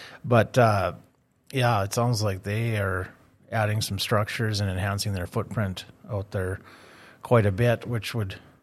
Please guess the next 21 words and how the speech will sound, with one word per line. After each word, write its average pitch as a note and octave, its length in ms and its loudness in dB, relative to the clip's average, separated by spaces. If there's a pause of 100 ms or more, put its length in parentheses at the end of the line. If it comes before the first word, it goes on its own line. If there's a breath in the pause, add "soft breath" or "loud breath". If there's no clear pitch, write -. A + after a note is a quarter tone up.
(180)
um, F#2+ 440 -2
which F#3 180 -10
is E3+ 80 -4
probably G3 420 4
good G#2 560 2
because A2 300 -2
that's G#2 300 0
more B2 180 2
along A2 240 2
the G#2 80 0
lines G2 380 0
of F2+ 100 -6
what F2+ 160 -4
we E2+ 140 -4
all F2 100 0
kind G2 260 -4
of F2 200 -8 (400 soft breath)
thought G#2 260 4
was A2 160 -4
gonna G2+ 140 -2
happen F#2+ 500 -4